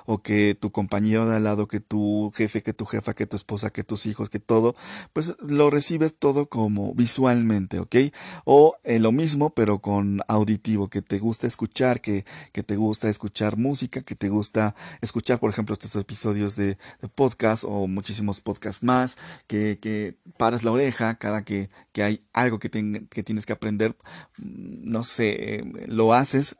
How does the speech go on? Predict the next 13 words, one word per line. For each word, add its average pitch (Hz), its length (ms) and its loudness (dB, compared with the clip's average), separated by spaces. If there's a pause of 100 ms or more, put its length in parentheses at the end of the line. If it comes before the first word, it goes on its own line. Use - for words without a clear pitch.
(140)
auditivamente, 113 1120 0
o 110 220 4
los 117 160 4
kinestésicos, 147 840 -2 (280)
pues 180 180 0
necesitan 156 560 -2
tocar, 110 500 0 (320)
necesitan 110 500 -4 (140)
tocar 104 380 -2
para, 101 380 0
para 90 240 -2
aprender. 98 680 0
Entonces, 95 640 -4